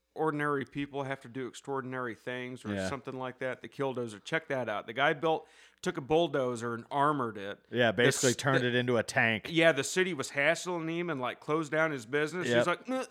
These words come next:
Speaker 1: F you, I'm coming after you." And he started leveling the city down. And you know what? The cops didn't even kill him.
Speaker 2: No.
Speaker 1: He was just,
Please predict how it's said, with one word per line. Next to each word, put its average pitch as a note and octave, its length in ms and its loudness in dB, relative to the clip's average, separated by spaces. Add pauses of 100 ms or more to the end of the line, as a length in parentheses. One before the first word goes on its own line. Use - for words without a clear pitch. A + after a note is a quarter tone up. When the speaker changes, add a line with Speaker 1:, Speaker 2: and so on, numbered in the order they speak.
Speaker 1:
F G3 280 -4
you, B3+ 300 2
I'm A3 120 6
coming G#3 260 -2
after A3+ 320 -2
you." C#3+ 120 -2
And C#3 80 -6
he E3+ 60 -6
started F3 320 0
leveling E3+ 420 0
the D#3+ 80 -4
city G3 320 -4
down. C#3+ 260 2 (320)
And F3 140 2
you F#3+ 80 4
know F#3+ 100 4
what? A#3 240 4 (160)
The F3 80 4
cops B3 360 6
didn't G3 200 0
even C#3+ 180 0
kill A#2+ 300 0
him. F#2+ 160 -14 (100)
Speaker 2:
No. B2+ 220 6
Speaker 1:
He A3+ 140 4
was C4 180 2
just, A3 220 -2